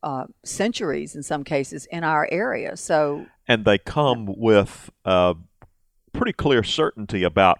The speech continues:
Speaker 2: what kind of plant they want to
Speaker 1: Oh,
Speaker 2: be.
Speaker 1: yes, especially since many of mine come from master gardeners. They are identified, so that's good. Um, and, you know, they're constantly, another reason to be flexible, there are constantly new cultivars coming out and being developed, uh, that are adapted to an area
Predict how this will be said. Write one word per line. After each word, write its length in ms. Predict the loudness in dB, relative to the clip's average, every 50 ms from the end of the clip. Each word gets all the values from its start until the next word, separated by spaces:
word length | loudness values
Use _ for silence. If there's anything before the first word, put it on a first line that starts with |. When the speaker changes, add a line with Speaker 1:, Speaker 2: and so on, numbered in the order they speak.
| 2 2
Speaker 2:
what 200 | 2 2 2 0
kind 280 | 0 0 0 0 0
of 120 | -2 -4 _
plant 300 | 0 0 2 2 0 -2
they 120 | -2 -2 -2
want 320 | 0 0 0 0 -2 -4
to 100 | -4 2 4
Speaker 1:
Oh, 140 | 6 6 6
Speaker 2:
be. 80 | 4
Speaker 1:
yes, 260 | 2 0 0 0 -4 -8
especially 360 | -2 0 0 0 0 -2 -6
since 240 | -8 -8 -10 -8 -6
many 180 | -4 -4 -4
of 60 | -2
mine 200 | 0 0 -2 -2
come 160 | -4 -6 -8 -6
from 140 | -6 -4
master 300 | -4 -4 -4 -4 -6 -8
gardeners. 480 | -4 0 2 2 2 0 -2 -8 -8 -2
They 160 | 0 2 6
are 220 | 6 8 8 8 6
identified, 720 | 6 6 2 0 -2 -2 -4 -4 -2 -2 -2 -4 -6 -8
so 100 | -8 -4
that's 200 | -2 -2 -2 -2
good. 240 | -6 -8 -8 -8 -8 -12 -18 -20 -20 -20 -10 2 2
Um, 160 | 2 4 4
and, 180 | 2 0 0 -2 -6
you 160 | -6 -4 -2
know, 100 | -2 0
they're 140 | 0 0 0
constantly, 640 | 0 -2 -4 -4 -4 -6 -8 -12 -4 0 0 2 4
another 240 | 2 2 0 0
reason 180 | -2 -4 -4 -4
to 60 | -6
be 100 | -6 -6
flexible, 460 | -4 0 0 0 0 0 -2 -4 -2
there 100 | 0 0
are 60 | 0 0
constantly 680 | -2 -2 -2 -2 -4 -6 -10 -6 -6 -6 -6 -6 -8 _ -20 -20 -20 _ _
new 540 | -6 -2 0 2 2 2 2 0 -2 -4 -4
cultivars 680 | -6 -2 0 2 2 2 0 2 2 4 4 2 0 -4
coming 280 | -8 -8 -6 -4 -2 0
out 140 | -2 -2
and 80 | -2 -2
being 160 | -4 -4 -4
developed, 500 | -4 0 2 4 4 4 4 2 0 -4 -8
uh, 80 | -8 -6
that 160 | -4 -2 -2
are 200 | -2 -2 -2 -4 -6
adapted 580 | -8 -2 2 4 4 4 4 2 -2 -6 -6 -4
to 100 | -4 -4
an 100 | -2 0
area 440 | 0 2 2 2 2 2 0 0